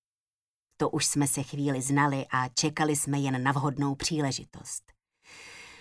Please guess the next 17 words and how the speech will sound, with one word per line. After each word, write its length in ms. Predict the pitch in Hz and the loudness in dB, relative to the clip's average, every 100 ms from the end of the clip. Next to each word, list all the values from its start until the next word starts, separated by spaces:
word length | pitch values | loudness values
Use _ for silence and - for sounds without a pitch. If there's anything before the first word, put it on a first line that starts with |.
| - - | -16 0
Přišla 340 | 190 175 175 | 2 6 4
ke 200 | 160 110 | 2 -4
mně, 360 | 120 117 139 135 - | -6 -8 -10 -12 -4
potřebovala 600 | 160 151 156 143 135 131 | -2 2 2 4 6 4
někde 300 | 127 123 127 | 4 -2 -4
přespat, 540 | - 135 - - 117 | -2 -2 -2 -6 -12
protože 440 | - 135 131 120 120 | -6 -6 -4 -6 -2
bydlela 440 | 143 147 131 117 | -2 2 0 0
kousek 440 | - 135 135 - | -4 -2 -2 -2
za 140 | 143 135 | 0 0
Prahou 600 | - 143 139 151 156 135 | 2 0 0 0 0 0
a 40 | |
bylo 240 | 131 139 135 | 0 0 -2
už 220 | 139 - | -4 -6
pozdě 440 | - 123 120 127 | -4 -4 -2 -4
v 40 | 123 | -4
noci. 580 | 120 117 - - 139 | -8 -8 -8 -8 -10